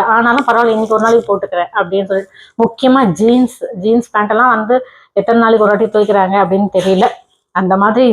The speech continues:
அஹ், துவைக்காமல் போட்டு மடிச்சு வச்சு போட்டுட்டு ம-,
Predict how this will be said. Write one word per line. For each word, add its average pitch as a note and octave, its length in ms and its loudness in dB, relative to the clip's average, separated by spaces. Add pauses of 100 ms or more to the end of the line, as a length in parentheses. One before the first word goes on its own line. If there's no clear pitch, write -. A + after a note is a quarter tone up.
(720)
அஹ், E3+ 200 -2
துவைக்காமல் B3 640 2 (680)
போட்டு G#3+ 260 0 (140)
மடிச்சு G3+ 260 0
வச்சு G3+ 240 -2
போட்டுட்டு G#3 380 0
ம-, G#3 280 2